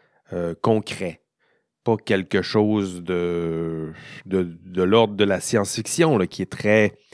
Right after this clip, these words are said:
stimulant intellectuellement, mais quelque chose que vous, euh, allez jamais rencontrer dans l'exercice de votre profession. Moi, je veux un vrai problème. Il y en a plein. Peut-être pas aussi spectaculaire que celui de Karen Duhamel, puis je vous le souhaite pas,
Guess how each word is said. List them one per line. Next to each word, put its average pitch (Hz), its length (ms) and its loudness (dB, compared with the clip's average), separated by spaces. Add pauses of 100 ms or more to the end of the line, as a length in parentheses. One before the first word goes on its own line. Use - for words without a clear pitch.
(460)
stimulant 107 760 2
intellectuellement, 104 880 2
mais 110 100 0
quelque 92 280 -4
chose 107 260 0
que - 140 -2
vous, 92 260 0
euh, 90 400 2
allez 90 280 0
jamais 92 240 0
rencontrer 92 480 -2
dans 95 100 2
l'exercice 92 500 -2
de 101 60 0
votre 92 180 -2
profession. 107 460 0
Moi, 165 140 2
je 104 100 -2
veux 120 80 4
un 117 80 6
vrai 107 260 2
problème. 87 380 -6 (420)
Il 107 40 2
y - 20 4
en 110 100 4
a 110 60 4
plein. 95 260 -4 (840)
Peut-être 92 340 -4
pas 101 220 4
aussi 98 340 0
spectaculaire 101 760 0
que 98 120 -4
celui 95 300 -8
de - 40 -20
Karen 95 360 -2
Duhamel, 131 640 0
puis - 100 -16
je 92 80 -12
vous 90 60 -4
le 82 80 -8
souhaite - 260 -6
pas, 160 260 2